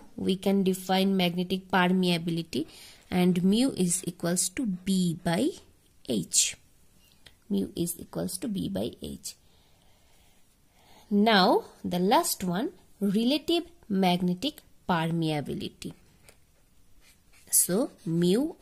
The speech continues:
R, this R represents relative. This mu for permeabil-, magnetic permeability, this R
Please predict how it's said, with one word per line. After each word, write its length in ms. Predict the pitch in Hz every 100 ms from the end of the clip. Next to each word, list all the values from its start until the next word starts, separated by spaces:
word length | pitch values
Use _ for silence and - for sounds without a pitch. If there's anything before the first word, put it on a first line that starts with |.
| -
R, 260 | 170 143 139
this 180 | 185 208 -
R 260 | 185 196 254
represents 800 | 208 190 160 160 214 311 - 196
relative. 420 | 185 175 - - - - - - - -
This 180 | 240
mu 280 | 226 226 277
for 340 | 285 233 233 453 - - _ -
permeabil-, 680 | 214 202 220 220 202 175 180
magnetic 600 | 196 180 202 202 240 -
permeability, 960 | 208 208 214 208 185 180 185 180 415 - - _ -
this 340 | 160 185 190 -
R 380 | - 196 226 320